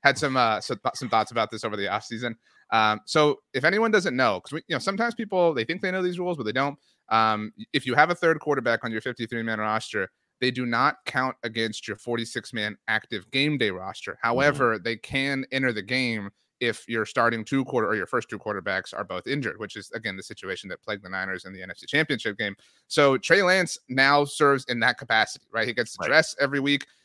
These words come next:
Speaker 1: Um, and I'm not saying that he's awesome, but, like, wh-, who's, who's a Q B three in the N F L that's better than that or has a higher ceiling than that? Nobody. I mean, and so to get that for a fourth round pick,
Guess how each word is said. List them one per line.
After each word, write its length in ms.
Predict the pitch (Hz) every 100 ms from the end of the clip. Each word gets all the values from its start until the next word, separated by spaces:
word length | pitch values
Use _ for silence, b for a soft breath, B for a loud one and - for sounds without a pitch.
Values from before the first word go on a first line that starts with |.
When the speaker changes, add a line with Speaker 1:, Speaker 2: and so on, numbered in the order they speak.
| b
Speaker 1:
Um, 360 | 110 113 113 120
and 400 | 131 123 123 120 -
I'm 180 | 127
not 220 | 147 165 -
saying 320 | 156 156 147
that 140 | 113
he's 180 | 151 151
awesome, 380 | 127 139 - 95
but, 160 | 135 123
like, 240 | 123 117 -
wh-, 200 | 120 127
who's, 280 | 147 160 151 -
who's 320 | 117 123 180 175
a 40 |
Q 200 | - 175
B 120 | 156
three 220 | 147 143 139
in 60 |
the 120 | 135
N 120 | 123 123
F 120 | 117
L 120 | 117
that's 160 | 110 -
better 240 | 110 110
than 100 | 101
that 160 | 92 85
or 100 | 131
has 160 | 147 123
a 40 |
higher 280 | 139 143 135
ceiling 340 | - 131 120
than 140 | 101 90
that? 140 | - _
Nobody. 260 | 233 175 - -
I 40 |
mean, 200 | 156 143 135
and 120 | 143
so 120 | 143
to 80 | 127
get 220 | 131 139
that 160 | 156 143
for 100 | 139
a 40 |
fourth 260 | - 143 143
round 180 | 143 143
pick, 220 | 156